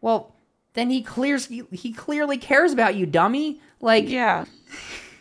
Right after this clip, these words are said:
Speaker 1: like, what,
Speaker 2: Let,
Speaker 1: like,
Speaker 2: let's extend
Speaker 1: where,
Speaker 2: that.
Speaker 1: where is
Speaker 2: <laughs>
Speaker 1: the, like, follow that through to its conclusion. Like, if he, if he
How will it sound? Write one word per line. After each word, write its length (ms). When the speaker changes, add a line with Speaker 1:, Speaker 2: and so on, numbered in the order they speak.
Speaker 1:
like, 140
what, 200
Speaker 2:
Let, 320
Speaker 1:
like, 100
Speaker 2:
let's 280
extend 600
Speaker 1:
where, 280
Speaker 2:
that. 80
Speaker 1:
where 240
is 180
Speaker 2:
<laughs> 60
Speaker 1:
the, 220
like, 180
follow 460
that 360
through 360
to 140
its 180
conclusion. 840
Like, 300
if 160
he, 460
if 220
he 440